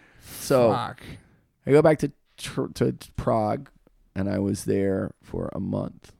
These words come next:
Speaker 1: for the
Speaker 2: Preparing
Speaker 1: trial
Speaker 2: for this
Speaker 1: started.
Speaker 2: shit,
Speaker 1: Preparing
Speaker 2: yeah.
Speaker 1: for the shit, talking with all the lawyers, getting everything together, and, um,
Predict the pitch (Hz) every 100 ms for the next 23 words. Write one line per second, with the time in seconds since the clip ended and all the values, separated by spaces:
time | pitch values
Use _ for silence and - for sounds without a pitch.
0 | _ _ _ _ - 107 98 98 - 117
1 | - 160 147 139 131 120 - 120 120 123
2 | 131 123 113 98 92 - 87 - 82 95
3 | 87 80 73 95 104 104 90 90 85 87
4 | 95 - - 87 90 78 92 - 95 95
5 | 80 76 82 95 - _ _ _ _ _
6 | - 85 76 80 - 64 58 58 69